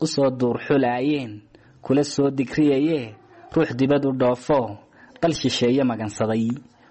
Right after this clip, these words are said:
dullinimo la kulanto, dubka lagu dhaliiliyo, daal iyo dhibaatiyo, dimindaabyo mooyee, deeq iyo wanaag iyo marna darajo kuma helo. Dawarsuu ku nool yahay, dhaqan hadalkii daayo,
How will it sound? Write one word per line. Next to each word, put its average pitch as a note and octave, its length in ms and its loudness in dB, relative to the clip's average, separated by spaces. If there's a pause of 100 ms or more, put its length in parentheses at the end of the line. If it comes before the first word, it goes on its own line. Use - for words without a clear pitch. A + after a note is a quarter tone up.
(140)
dullinimo C3 460 2
la D3 140 0
kulanto, C3 760 -2 (480)
dubka D3 280 0
lagu C3 240 0
dhaliiliyo, B2+ 800 0 (400)
daal D3 280 2
iyo C3 200 0
dhibaatiyo, B2 720 -2 (420)
dimindaabyo C3 640 0
mooyee, D3 640 -2 (420)
deeq D3 260 2
iyo C3 260 2
wanaag C3 420 -2
iyo A#2 280 -2 (520)
marna C3 200 2
darajo A2 360 -2
kuma A#2 220 0
helo. G#2+ 280 -4 (880)
Dawarsuu B2 440 0
ku B2+ 120 0
nool A#2+ 220 2
yahay, A2 380 -2 (560)
dhaqan A#2+ 520 -2
hadalkii B2+ 420 0
daayo, A2+ 460 0